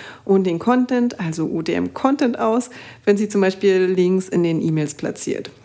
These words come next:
Und ich habe zum Beispiel für die Facebook-Ads, die wir schalten, einfach eine Excel-Liste gemacht. Der erste Schritt ist also getan und jetzt solltest du die Ergebnisse natürlich auch auswerten. Und wo genau du das machst, das schauen wir uns jetzt mal genauer an.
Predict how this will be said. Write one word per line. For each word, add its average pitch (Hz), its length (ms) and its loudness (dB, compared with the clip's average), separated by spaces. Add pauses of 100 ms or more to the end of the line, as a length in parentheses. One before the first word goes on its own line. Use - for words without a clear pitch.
(260)
Und 190 140 0
ich 202 160 2
habe 196 240 4
zum 196 140 -2
Beispiel 185 260 -2
für 175 140 -6
die 160 100 -2
Facebook-Ads, 240 760 0
die 208 120 2
wir 202 60 4
schalten, 190 540 0 (360)
einfach 175 400 0
eine 165 320 -2
Excel-Liste - 560 -2
gemacht. - 400 -10 (640)
Der 196 80 4
erste 262 280 0
Schritt 233 280 2
ist 254 100 0
also 202 240 2
getan 208 640 0
und 190 220 -2
jetzt 240 300 0
solltest 247 360 -2
du 233 60 -2
die 220 140 -2
Ergebnisse 202 480 0
natürlich 185 420 0
auch 202 120 -8
auswerten. 156 920 0
Und 170 420 0
wo 190 280 2
genau 220 280 2
du 208 100 2
das 185 200 0
machst, 196 380 0
das 202 180 0
schauen 196 240 2
wir 180 120 0
uns 175 320 -4
jetzt - 220 -4
mal 165 160 0
genauer 151 320 0
an. - 300 -6